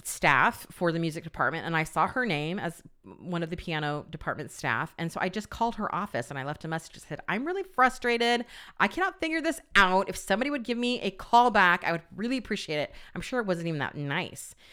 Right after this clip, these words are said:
And, um, doesn't sound like me, huh? <laughs> Sounds totally what I would do. And so a couple days later, I get a phone call and she says, "Hey,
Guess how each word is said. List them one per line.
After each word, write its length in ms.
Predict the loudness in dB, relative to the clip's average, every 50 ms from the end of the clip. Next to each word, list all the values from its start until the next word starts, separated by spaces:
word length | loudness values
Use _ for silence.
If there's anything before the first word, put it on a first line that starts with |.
| -20 -20 -20 -20 -20 _ -2
And, 480 | 0 2 4 4 4 2 2 0 2
um, 460 | 2 2 2 2 2 0 -4 -8 -12 -14 -16 -14
doesn't 200 | -10 -10 -8 -8
sound 140 | -8 -8
like 140 | -8 -8 -10
me, 180 | -12 -14 -14 -14 -12
huh? 880 | -12 -12 -12 -14 -16 _ _ -20 -20 -20 -20 -20 -20 _ _ -4 -4 -4 -4 -6 -12 -12 -14 -20
<laughs> 380 | -20 -20 -20 -20 -20 -20 _
Sounds 440 | -16 -12 -10 -8 -8 -10 -12 -14 -16
totally 720 | -14 -14 -10 -8 -6 -6 -4 -6 -6 -6 -8 -8 -10 -12 -16 -20 -20 -20 -14
what 300 | -10 -8 -8 -8 -8 -10 -16 _ _ _ -20 -20 -18 -12 -10
I 100 | -8 -8
would 140 | -8 -10 -10
do. 300 | -12 -12 -12 -12 -12 -14 -16 -20 -20 -20 -20 -20 -12 -4 0
And 160 | 0 0 2
so 240 | 4 4 6 6 6
a 40 | 6
couple 280 | 6 4 4 4 4
days 240 | 2 2 2 2 2
later, 360 | 2 2 2 2 2 0 2 2
I 100 | 2 2
get 140 | 4 2 2
a 60 | 2
phone 300 | 2 2 2 2 0 0
call 540 | 0 2 4 4 6 4 4 2 0 -4 _ _ _ _ _ _ _ _ _ _ _ _ _ -18 -8 _ 0
and 400 | 2 4 4 4 4 2 0 -2
she 520 | -4 -4 -2 -2 0 0 0 0 -2 -4 -6
says, 360 | -4 2 4 6 6 4 4
"Hey, 280 | 0 -2 -2 -2 -4